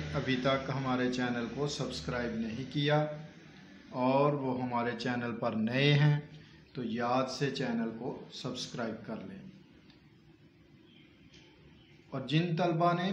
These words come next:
पहले से चैनल को सब्सक्राइब किया हुआ है वो दोबारा सब्सक्राइब के बटन को क्लिक ना करें, क्योंकि दोबारा क्लिक करने से वो अनसब्सक्राइब हो जाता है।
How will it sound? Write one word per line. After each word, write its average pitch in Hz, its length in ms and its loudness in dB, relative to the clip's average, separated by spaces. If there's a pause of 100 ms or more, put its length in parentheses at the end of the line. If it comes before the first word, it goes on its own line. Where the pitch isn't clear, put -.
(100)
पहले 139 360 2
से 190 160 -2
चैनल 156 460 4
को 151 120 2
सब्सक्राइब 123 600 -2 (140)
किया 120 260 0
हुआ 151 320 6
है 156 180 8 (720)
वो 143 300 4 (120)
दोबारा 127 560 4 (840)
सब्सक्राइब 127 840 0
के 151 100 2
बटन 123 360 0
को 139 180 -4 (640)
क्लिक 127 300 2
ना 113 160 0 (140)
करें, 151 280 4 (420)
क्योंकि 127 300 -2
दोबारा 123 540 4
क्लिक 131 340 -2
करने 117 360 -2
से 139 280 2 (480)
वो 117 160 -8 (100)
अनसब्सक्राइब 147 1120 2 (420)
हो 139 140 6
जाता 107 380 -6
है। - 180 -14